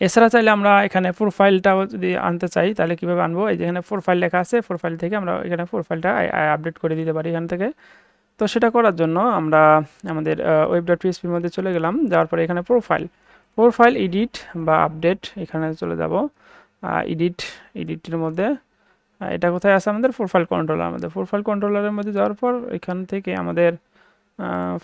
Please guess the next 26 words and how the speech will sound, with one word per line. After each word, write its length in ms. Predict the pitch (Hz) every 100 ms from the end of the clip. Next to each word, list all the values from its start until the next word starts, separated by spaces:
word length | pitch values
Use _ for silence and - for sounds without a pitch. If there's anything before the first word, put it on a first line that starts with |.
| -
প্রোফাইলে 500 | 233 - 233 226 220
যাইতে 260 | 175 175
হবে। 220 | 170 170
আগে 260 | 180 160 165
আমাদের, 400 | 160 160 165 -
আহ, 380 | 160 151 147 -
ইউজার 400 | 180 170 170 170
ইন্টারফেসটাকে 640 | 165 170 170 170 - 175
ঠিক 160 | 170 175
করতে 280 | 175 170 165
হবে। 320 | 165 233 240
এখানে 220 | 165 175
ইউজার্স, 560 | 160 160 175 190 - - _ - _ -
রিসোর্সেস, 800 | 170 165 196 - 214 240 - - 170
জেএস, 640 | 156 160 170 214 - - -
আহ, 600 | 170 165 170 165 165 160
ভিউজ, 520 | 156 165 208 - - _ - _ _ _ _
তারপরে 360 | 170 160 165 165
হচ্ছে 280 | 165 - 170
এখান 220 | 165 180
থেকে 180 | 208 233
প্রোফাইল। 400 | - 156 - 165 _
প্রোফাইলের 420 | 175 165 185 190
মধ্যে 220 | 202 208 226
আমাদের 300 | 180 160 160
এডিট 400 | 185 190 233